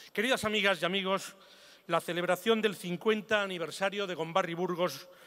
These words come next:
nos permite, eh, esta mañana reiterar, y estoy convencido que coincidir,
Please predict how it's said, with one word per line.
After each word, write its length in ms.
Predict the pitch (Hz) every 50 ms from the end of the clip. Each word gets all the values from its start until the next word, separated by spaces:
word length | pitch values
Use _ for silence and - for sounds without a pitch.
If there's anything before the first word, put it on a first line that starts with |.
| - - - - - -
nos 180 | 170 180 175 -
permite, 640 | - 180 175 160 202 226 220 220 233 220 214 208 208
eh, 260 | 185 170 190 180 185
esta 240 | 196 - - 214 196
mañana 540 | 190 185 185 202 196 196 190 190 196 190 165
reiterar, 640 | 165 175 175 156 - 165 175 214 202 180 165 131 - - - - - _
y 100 | 170 180
estoy 280 | 165 - - 240 226 175
convencido 640 | - 214 196 190 180 170 - - 202 185 185 170
que 140 | 147 160 -
coincidir, 680 | - 170 156 151 143 - 160 165 180 185 185 175 175